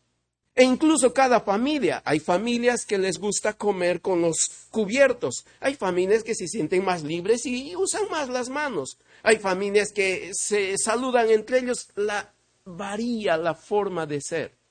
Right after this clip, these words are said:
Pero hay rasgos culturales más genéricos. Y en esta mañana quiero mostrarles un detalle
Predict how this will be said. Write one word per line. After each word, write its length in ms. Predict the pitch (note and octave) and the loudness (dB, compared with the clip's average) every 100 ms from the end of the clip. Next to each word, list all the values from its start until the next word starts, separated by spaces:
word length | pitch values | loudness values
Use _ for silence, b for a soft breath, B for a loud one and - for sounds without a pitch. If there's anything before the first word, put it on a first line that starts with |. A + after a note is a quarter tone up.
| _ _ _ _ _ _ _ _ _ _ _ _ _ _ _ _ | _ _ _ _ _ _ _ _ _ _ _ _ _ _ _ _
Pero 200 | A#2 C3+ | -2 2
hay 100 | C#3+ | 2
rasgos 480 | D3 D#3+ E3+ D#3+ - | 2 0 -2 -4 -2
culturales 680 | D#3 D3+ D#3 D3+ D#3+ D3+ C#3 | -4 -2 -2 0 0 -2 -2
más 360 | D3 D#3+ D#3+ | 0 0 0
genéricos. 880 | - E3 E3 G3 E3+ - F#2 - - _ _ _ _ _ _ _ _ _ _ | -6 -6 -4 -4 -6 -12 -16 -16 -20 _ _ _ _ _ _ _ _ _ _
Y 100 | F3 | 2
en 120 | A3 | 2
esta 340 | C4 - G#3+ | -2 -2 -2
mañana 460 | F3+ F3 F#3 G#3 A3+ | -2 -4 0 0 0
quiero 320 | - A3+ B3 | -4 -4 -2
mostrarles 760 | A#3 A3 - A3 G#3+ A3 G#3 - | -2 -4 -4 -6 -4 0 -2 -2
un 220 | A#3+ A#3 | -4 -2
detalle 600 | G3+ G3 G#3+ G3+ A3+ A3+ | 0 -2 -4 -4 -4 -6